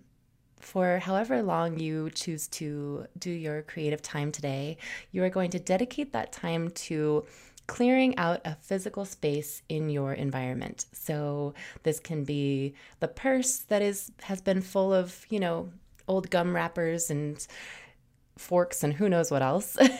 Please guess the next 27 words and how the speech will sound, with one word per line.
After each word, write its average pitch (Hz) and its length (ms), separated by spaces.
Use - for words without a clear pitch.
<laughs> - 500
You 170 340
can 160 120
spend 156 300
your 156 100
time, 147 640
uh, 156 240
clearing 156 400
that 143 180
out 165 280
and 165 140
making 156 320
that 156 240
feel 156 460
beautiful 156 480
and 151 180
clean. 151 520
You 175 100
could - 160
spend 160 220
your 160 100
time 165 280
clearing 170 320
out 170 140
a 170 60
drawer 156 680
or, 151 560